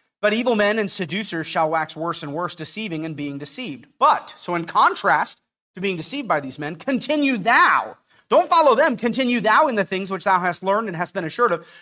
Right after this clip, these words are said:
knowing of whom thou hast learned them." Paul's gonna say, "Follow me and not evil men." There's gonna be all manner of evil men who are gonna deceive and be deceived. They're gonna wax worse and worse, and they're gonna try to infiltrate the church.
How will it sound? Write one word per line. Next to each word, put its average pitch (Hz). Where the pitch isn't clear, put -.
knowing 247
of 196
whom 254
thou 226
hast 202
learned 285
them." 185
Paul's -
gonna 269
say, 294
"Follow 320
me 311
and 233
not 262
evil 262
men." 202
There's 302
gonna 359
be 294
all 339
manner 311
of 214
evil 285
men 247
who 220
are 226
gonna 208
deceive 311
and 190
be 302
deceived. 294
They're 302
gonna 285
wax 214
worse 294
and 247
worse, 277
and 240
they're 349
gonna 285
try 262
to 220
infiltrate 247
the 160
church. 320